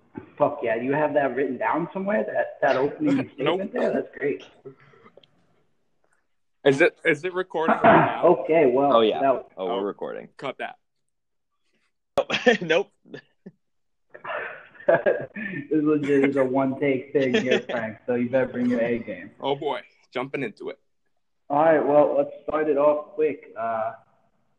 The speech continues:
Speaker 1: yeah, let's jump right in. Um, Commissioner's Coxman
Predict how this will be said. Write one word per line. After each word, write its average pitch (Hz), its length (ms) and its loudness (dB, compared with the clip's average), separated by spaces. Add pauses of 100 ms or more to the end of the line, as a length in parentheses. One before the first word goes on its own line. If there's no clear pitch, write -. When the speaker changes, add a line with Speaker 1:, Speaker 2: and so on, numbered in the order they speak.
(120)
Speaker 1:
yeah, 135 120 -4
let's - 200 -10
jump 127 220 -10
right 127 200 -4
in. 123 300 -8 (220)
Um, 107 340 -12 (240)
Commissioner's 143 480 -4 (140)
Coxman 165 560 -6